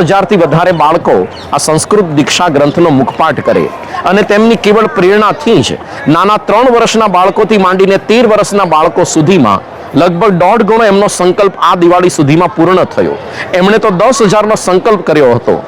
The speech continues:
પરંતુ આ દિવાળી સુધીમાં પંદર હજાર છસો ને છાસઠ જેટલા બાળકોએ મુખપાઠ કર્યો છે. એમાંથી ઘણા બાળકો તો એવા છે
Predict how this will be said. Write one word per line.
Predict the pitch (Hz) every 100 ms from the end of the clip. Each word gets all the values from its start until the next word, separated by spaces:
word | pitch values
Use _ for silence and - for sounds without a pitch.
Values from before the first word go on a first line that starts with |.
| - - -
પરંતુ | - 196 220 220 202 202
આ |
દિવાળી | 240 220 214 208 -
સુધીમાં | 180 208 170 113 - - - -
પંદર | 180 220 254 220
હજાર | 175 214 208
છસો | - 180 - 214
ને | 208
છાસઠ | - - 190 208 247 220
જેટલા | 175 165 196
બાળકોએ | 160 156 175 190
મુખપાઠ | 151 139 - 165 127 -
કર્યો | 110 104
છે. | - 85 - - - -
એમાંથી | 190 226 220 165
ઘણા | 175 240
બાળકો | 220 220 214
તો | 220 226
એવા | 180 214
છે | 208